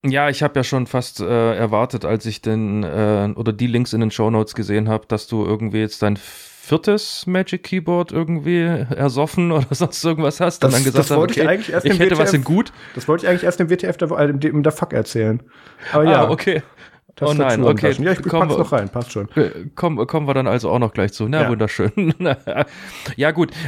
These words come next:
Speaker 1: Ähm, ich muss dazu sagen, ähm, ich hatte, ähm, den Vorgänger hiervon, also von dieser Tastatur,
Speaker 2: Mhm.
Speaker 1: tatsächlich als Desktop-Tastatur eine Zeit lang im Einsatz.
Speaker 2: Ja.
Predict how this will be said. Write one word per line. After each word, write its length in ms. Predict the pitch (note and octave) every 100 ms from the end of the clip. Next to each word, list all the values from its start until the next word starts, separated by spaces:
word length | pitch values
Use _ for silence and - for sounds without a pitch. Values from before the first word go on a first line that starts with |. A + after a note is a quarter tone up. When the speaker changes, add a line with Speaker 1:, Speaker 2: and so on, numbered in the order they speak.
| -
Speaker 1:
Ähm, 160 | D3 D3+
ich 140 | D3
muss 120 | F#3+
dazu 240 | A3 A3 F#3
sagen, 360 | F3 F3 F3 -
ähm, 360 | C3+ C#3 C#3
ich 180 | - -
hatte, 520 | D#3+ G3 F#3+ D#3+ - -
ähm, 680 | C3+ C3+ C3+ C3+ B2+ G#2 -
den 100 | D3
Vorgänger 460 | C3 C#3+ D3+ F#3 A3 - _
hiervon, 380 | - F3+ G3 F3+
also 180 | D3
von 120 | C#3 C#3+
dieser 180 | C#3+
Tastatur, 460 | C#3+ D3+ C#3+ E3+ F#3
Speaker 2:
Mhm. 20 |
Speaker 1:
tatsächlich 400 | A#2+ C#3 C#3 B2+
als 180 | B2+ -
Desktop-Tastatur 720 | C#3+ C#3+ F3 - E3 E3+ -
eine 120 | D#3 C#3
Zeit 180 | B2+
lang 120 | A#2+ A#2+
im 80 |
Einsatz. 420 | F#2 C3+ F3+ -
Speaker 2:
Ja. 120 | -